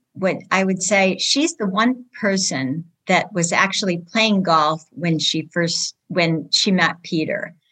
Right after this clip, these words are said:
And actually, that's kind of how they met. And she has the skill level, you know, at that time when she was first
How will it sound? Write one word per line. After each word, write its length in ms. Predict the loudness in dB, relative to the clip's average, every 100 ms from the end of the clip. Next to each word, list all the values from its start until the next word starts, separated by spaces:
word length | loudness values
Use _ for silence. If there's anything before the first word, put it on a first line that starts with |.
| _ _ _ -6
And 200 | -6 0
actually, 520 | 2 2 0 -2 -2
that's 340 | 0 0 0 -4 0
kind 160 | 0
of 80 | 0
how 200 | 0 0
they 180 | 0 -2
met. 440 | -2 0 0 -2 -6 _ _ _ _ -4
And 260 | -2 0
she 680 | 0 -2 -2 2 2 0 -6 _ _ _ _ _ _ _ _ _
has 300 | 0 0 0
the 100 | 0
skill 460 | -2 0 2 2 2
level, 600 | 2 2 2 0 -2 -6 -10
you 80 | -4
know, 120 | -2
at 120 | -2 -2
that 220 | -2 -2
time 240 | 0 2 2
when 140 | 0
she 180 | -2 0
was 220 | -2 -2 -2
first 300 | -2 -2